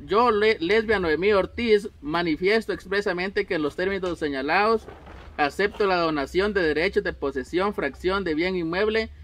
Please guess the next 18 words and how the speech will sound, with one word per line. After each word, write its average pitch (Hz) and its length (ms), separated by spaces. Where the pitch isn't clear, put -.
en 143 180
forma 190 440
pura, 214 300
simple, 220 480
a 135 160
título 190 340
gratuito, 226 680
en 196 220
documento 196 540
privado, 202 560
que 180 180
a 160 60
mi 156 160
favor 165 420
se 151 220
hace 190 420
este 160 380
documento, 165 800